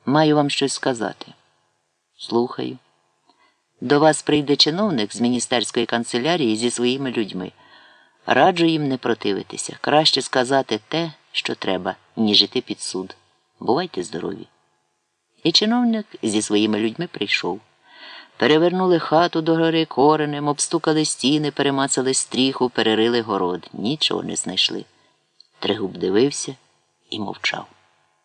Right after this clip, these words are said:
Ображали його, а він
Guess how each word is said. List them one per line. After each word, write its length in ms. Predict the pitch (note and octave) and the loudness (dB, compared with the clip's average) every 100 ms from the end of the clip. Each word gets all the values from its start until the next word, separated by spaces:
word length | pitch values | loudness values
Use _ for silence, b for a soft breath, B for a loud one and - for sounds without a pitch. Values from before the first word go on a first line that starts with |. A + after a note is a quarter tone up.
| _ _ _ _ _ - | _ _ _ _ _ 0
Ображали 720 | G#2+ C#3+ D#3+ D#3 D#3 A2 G2 | 2 4 2 2 2 2 0
його, 320 | F#2+ F#2+ F#2+ _ _ _ _ _ | -4 -8 -14 _ _ _ _ _
а 140 | E2+ G2 | -2 2
він 280 | D#3 C3+ | 2 0